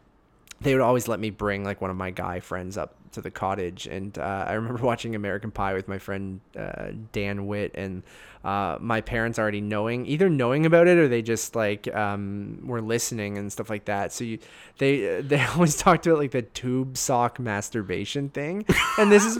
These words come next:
the, my family's humor, where my mom, like, while we're listening, 'cause my cottage had no ceiling, um, <laughs> well, the cottage had a roof, but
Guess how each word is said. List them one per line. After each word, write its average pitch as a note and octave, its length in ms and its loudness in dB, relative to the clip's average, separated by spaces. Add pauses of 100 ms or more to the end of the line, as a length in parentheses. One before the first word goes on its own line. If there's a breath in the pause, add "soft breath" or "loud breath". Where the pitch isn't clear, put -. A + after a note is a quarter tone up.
the, G3 80 8
my E3+ 200 12
family's E3 560 8
humor, C#3 640 2 (300 loud breath)
where F3 140 6
my E3+ 140 10
mom, D#3+ 440 8
like, E3 220 8 (240 soft breath)
while D3+ 300 8
we're E3 120 8
listening, C#3 400 0
'cause C3+ 160 -8
my C3 100 -4
cottage C#3+ 460 2
had B2+ 260 0
no A#2+ 500 4
ceiling, D3 800 0 (100)
um, G#2+ 840 -2
<laughs> - 60 -16
well, C#3 260 4
the G3 140 10
cottage D3 460 6
had A#2 160 2
a G#2+ 60 0
roof, A2 520 0
but C#3 260 6